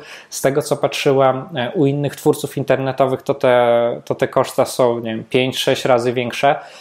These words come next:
E, u mnie też dużo, dużym kosztem, który mi odszedł, było to, że sam montowałem te wideo i sam je nagrywałem oraz to, że sam ogarniałem to technicznie, czyli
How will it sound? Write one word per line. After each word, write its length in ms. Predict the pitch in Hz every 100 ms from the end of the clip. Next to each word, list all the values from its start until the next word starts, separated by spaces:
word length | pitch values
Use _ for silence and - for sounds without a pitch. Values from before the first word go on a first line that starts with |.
| - -
E, 280 | 123 117 -
u 100 | 151
mnie 260 | 156 151
też 360 | 143 147 147 -
dużo, 640 | 165 139 151 135 139 139 190 214
dużym 640 | 170 135 160 147 147 143 139
kosztem, 480 | - 147 - 143 123
który 360 | - 135 131 127
mi 200 | 127 -
odszedł, 540 | 165 160 - 123 170 - - _
było 300 | 139 135 139
to, 220 | 139 151
że 260 | 131 139 131
sam 320 | - - 151
montowałem 760 | 139 127 131 123 120 120 120 113
te 480 | 123 117 113 110 113
wideo 360 | 123 131 123
i 80 | 120
sam 260 | - 131 127
je 60 |
nagrywałem 640 | 123 120 120 117 120 160 196 - - -
oraz 300 | 147 147 -
to, 140 | 160
że 120 | 139
sam 340 | 139 - 127 135
ogarniałem 480 | 139 123 123 123 120
to 140 | 131
technicznie, 520 | 123 131 139 113 120 -
czyli 360 | - 113 107